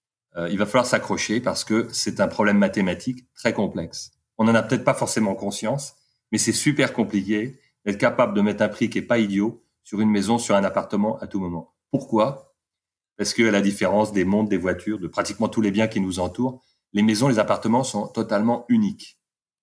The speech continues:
Sur un même palier dans un immeuble neuf, il y a des caractéristiques qui vont changer entre deux apparts, qui sont pas exactement les mêmes. Et pour mettre un prix dessus, euh, généralement, on a une référence qui date, euh, de dix ans, quinze ans, vingt ans, parfois même pas.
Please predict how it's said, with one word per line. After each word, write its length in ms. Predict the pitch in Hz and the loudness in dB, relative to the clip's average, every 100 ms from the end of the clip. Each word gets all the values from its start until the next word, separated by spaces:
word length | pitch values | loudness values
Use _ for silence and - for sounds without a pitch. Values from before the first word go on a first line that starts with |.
| - | -8
Sur 180 | 110 104 | 0 2
un 60 | |
même 220 | 123 131 | 4 4
palier 240 | 131 120 117 | 2 2 0
dans 180 | 101 104 | 0 2
un 100 | 101 | 2
immeuble 320 | 101 95 101 | 2 0 0
neuf, 300 | 123 135 - | 2 2 -2
il 40 | |
y 20 | |
a 20 | 95 | -4
des 120 | 98 | -2
caractéristiques 600 | 101 101 113 104 - 101 | 0 0 -2 -8 -8 -12
qui 120 | - | -12
vont 100 | 92 | -10
changer 320 | 90 101 101 | -6 -6 -6
entre 220 | 98 - 92 | -10 -10 -8
deux 160 | 90 | -6
apparts, 240 | 92 120 - | -4 -4 -6
qui 100 | - | -14
sont 140 | 90 | -10
pas 140 | - | -8
exactement 360 | 107 101 - 101 | -8 -10 -8 -6
les 100 | 90 | -6
mêmes. 220 | 82 80 _ _ _ _ _ _ - | -10 -12 _ _ _ _ _ _ -2
Et 280 | 123 123 - _ - | 0 0 -8 _ -6
pour 100 | 107 | 0
mettre 220 | 131 131 | 2 2
un 60 | 101 | -2
prix 180 | - 147 | 0 0
dessus, 420 | - 135 151 _ _ _ _ _ _ _ _ _ _ _ - | 0 -2 -4 _ _ _ _ _ _ _ _ _ _ _ -10
euh, 380 | 101 98 95 90 | -8 -6 -8 -8
généralement, 520 | 95 110 104 104 131 | -2 2 4 4 6
on 100 | 143 | 4
a 80 | 110 | 4
une 80 | 104 | 4
référence 460 | 104 104 110 110 - | 0 0 0 0 -2
qui 100 | 98 | 0
date, 340 | 113 - - | 2 0 -2
euh, 200 | 98 90 | -4 -2
de 140 | 95 | -4
dix 260 | 92 101 107 | -4 -2 0
ans, 100 | 120 | 0
quinze 240 | 123 95 | 2 0
ans, 140 | 113 110 | 0 2
vingt 240 | 113 110 | 2 2
ans, 320 | 117 104 - - | 0 0 -6 -8
parfois 300 | - 135 120 | -2 2 2
même 180 | 110 | 2
pas. 380 | 120 120 - _ | 0 -4 -8 _